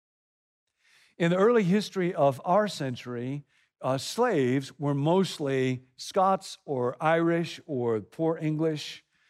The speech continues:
They were indentured servants. They could work off their servanthood. But one of the problems was, if they ran away from the plantation, because of their language and their skin color, they could blend in and they were hard to track down.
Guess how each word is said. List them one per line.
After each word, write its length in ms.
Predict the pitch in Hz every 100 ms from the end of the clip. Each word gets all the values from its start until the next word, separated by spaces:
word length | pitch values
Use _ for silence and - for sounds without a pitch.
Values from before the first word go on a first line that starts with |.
| _ _ -
They 140 | 151
were 120 | 156
indentured 540 | 139 135 190 196 151 120
servants. 420 | 185 202 196 -
They 120 | 139
could 180 | 131 113
work 240 | 151 165
off 360 | 170 165 165 -
their 260 | 143 127
servanthood. 760 | 127 - 185 190 170 175 185 175 - - _
But 200 | - 190
one 160 | 180 190
of 0 |
the 120 | 139
problems 360 | 202 302 180 113
was, 400 | 120 131 170 -
if 180 | 151 -
they 120 | 143
ran 260 | 147 170
away 180 | 151 151
from 120 | 143
the 80 | 139
plantation, 800 | - 131 120 196 233 - 127 143 - _
because 380 | 139 131 202 190
of 100 | 170
their 140 | 139
language 720 | 127 156 214 147 95 160 165 - _ _ _
and 220 | 135 131
their 220 | 131 123
skin 320 | 110 - 240 185
color, 400 | 123 117 151 156 _
they 160 | 131 165
could 280 | 165 123 117
blend 280 | 147 143 139
in 180 | 220
and 120 | 143 120
they 80 |
were 100 | 123
hard 240 | 120 131 123
to 60 |
track 280 | 117 139 127
down. 320 | 208 240 107